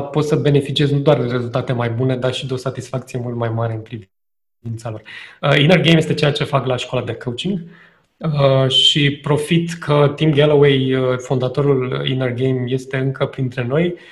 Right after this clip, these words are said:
și de când am început să lucrez cu el, de acum vreo doi ani de zile, în această organizație care se numește The Inner Game Institute,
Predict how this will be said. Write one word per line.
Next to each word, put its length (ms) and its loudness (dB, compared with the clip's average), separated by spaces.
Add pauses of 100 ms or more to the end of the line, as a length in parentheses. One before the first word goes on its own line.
(300)
și 320 0
de 120 4
când 140 4
am 60 8
început 300 -2
să 100 0
lucrez 460 0
cu 400 -2
el, 280 2
de 60 2
acum 220 0
vreo 180 -4
doi 160 -2
ani 140 0
de 80 -4
zile, 480 -4 (640)
în 120 0
această 360 0
organizație 460 -2
care 120 0
se 80 -8
numește 260 -4
The 120 -6
Inner 200 -4
Game 220 -4
Institute, 460 -8